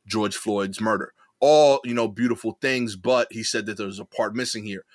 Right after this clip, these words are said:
What's happening, uh, to these reparations is that it's being cut up into small pieces of things that look and feel like we want to end systematic racism. We want to end police brutality and shootings and to provide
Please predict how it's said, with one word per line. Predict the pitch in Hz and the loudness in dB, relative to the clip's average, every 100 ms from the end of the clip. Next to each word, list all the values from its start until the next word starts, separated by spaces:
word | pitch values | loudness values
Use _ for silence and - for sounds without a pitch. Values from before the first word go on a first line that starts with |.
| _ - | _ -12
What's | 113 - | -6 0
happening, | 139 135 123 117 110 | 0 0 -4 -4 -6
uh, | 104 107 | -6 -6
to | - | -6
these | 107 101 | -8 -6
reparations | 104 104 107 107 110 95 | -6 -4 -4 -4 -6 -8
is | 95 | -8
that | 104 98 | -6 -8
it's | 95 | -8
being | 92 101 98 | -10 -10 -12
cut | - 123 117 | -6 -2 0
up | 110 _ _ _ _ _ _ - | -2 _ _ _ _ _ _ -12
into | 107 107 | -10 -6
small | - 135 143 | -4 0 0
pieces | 131 156 143 - 110 | -2 -4 -6 -6 -6
of | 107 | -8
things | - 123 123 107 | -6 -6 -4 -4
that | 101 | -6
look | 101 123 143 | -2 -2 -4
and | 117 110 - | -6 -10 -10
feel | - 175 208 147 110 101 - _ _ | -10 -4 0 2 0 -2 -12 _ _
like | 107 107 107 - - | -6 -4 -6 -14 -18
we | 107 104 127 | -6 -2 -2
want | 113 120 110 | 0 -2 -4
to | 123 110 | -8 -6
end | 117 113 | -6 -6
systematic | - 113 - 113 110 104 98 - | -6 -6 -6 -4 -4 -6 -8 -12
racism. | 104 110 110 - 98 98 - _ _ _ | -8 -6 -4 -4 -8 -12 -20 _ _ _
We | 110 | -6
want | 107 104 98 | -4 -6 -6
to | - | -8
end | 107 107 104 101 | -6 -6 -8 -10
police | 110 110 104 | -8 -6 -6
brutality | 107 98 147 147 139 123 | -10 -2 0 2 0 -2
and | 117 | -4
shootings | - 139 131 123 113 | -2 -2 -2 -4 -6
and | 101 | -8
to | - | -10
provide | 107 98 110 113 113 | -10 -4 -2 0 -2